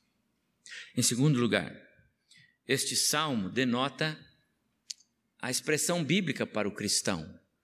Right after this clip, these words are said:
qual seja, "Alegrai-vos sempre no Senhor."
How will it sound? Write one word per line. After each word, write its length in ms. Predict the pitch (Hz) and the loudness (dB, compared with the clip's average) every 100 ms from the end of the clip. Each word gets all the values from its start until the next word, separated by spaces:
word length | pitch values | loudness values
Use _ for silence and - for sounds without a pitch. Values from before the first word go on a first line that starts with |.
| _ _ | _ _
qual 200 | - 135 | -2 0
seja, 560 | 127 - 120 104 101 82 - - _ _ _ _ - | 0 2 4 4 0 -2 -10 -20 _ _ _ _ 0
"Alegrai-vos 720 | 135 147 123 127 131 127 127 | 2 2 2 0 -2 -2 0
sempre 500 | - 123 120 117 123 | 2 2 2 2 4
no 180 | 113 107 | 4 4
Senhor." 480 | - 127 143 139 | 2 2 0 -2